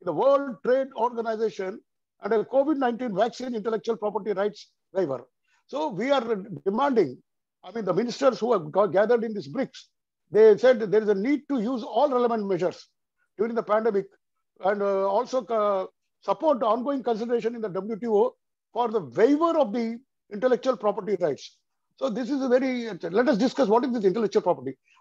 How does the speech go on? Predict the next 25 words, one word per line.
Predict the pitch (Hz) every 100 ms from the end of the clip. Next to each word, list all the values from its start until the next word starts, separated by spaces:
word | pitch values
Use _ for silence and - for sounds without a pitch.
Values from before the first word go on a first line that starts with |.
| -
I |
mean, | 214 190
those | 151 302 311 226
who | 262
have | 247 240 196
the, | 233 214 202 190 - _ _ -
uh, | 175
who | 180 185 202 226
do | 160 247
the | 240 190
research | 190 240 247
and | 247 -
funding | 208 214 247 220 - _ _ -
and | 175
who | 165 226 226
engage | 208 254 254
in |
the | 214
research, | 202 - 190 196 - _ _ -
they | 233
seem | - 262 240
to | 233
get | 233 196
the | 285 349 -
rights, | 156 220 277 -